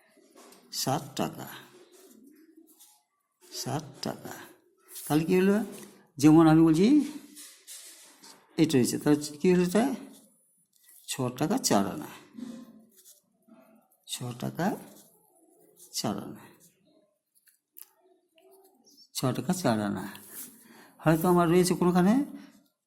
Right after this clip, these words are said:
পাঁচ টাকা তাহলে সে কী হলো? পাঁচ টাকা আট আনা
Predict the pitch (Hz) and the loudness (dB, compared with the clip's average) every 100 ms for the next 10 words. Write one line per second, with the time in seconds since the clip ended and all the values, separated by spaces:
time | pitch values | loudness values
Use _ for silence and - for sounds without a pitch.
0 | _ _ - 156 151 - 165 156 196 294 | _ _ -2 0 0 -4 -4 0 0 0
1 | - - - - - _ _ _ _ _ | -4 -16 -20 -20 -20 _ _ _ _ _
2 | _ _ 214 269 _ _ _ _ _ 104 | _ _ _ _ _ _ _ _ _ -16
3 | 101 - - - - - 156 185 190 202 | -16 -20 -20 -20 -20 -4 -2 2 4 4
4 | 240 - - - _ 143 151 - 190 196 | 4 -2 -14 -20 _ 0 2 2 4 4
5 | 208 - - 151 175 196 | 2 -4 -2 0 4 4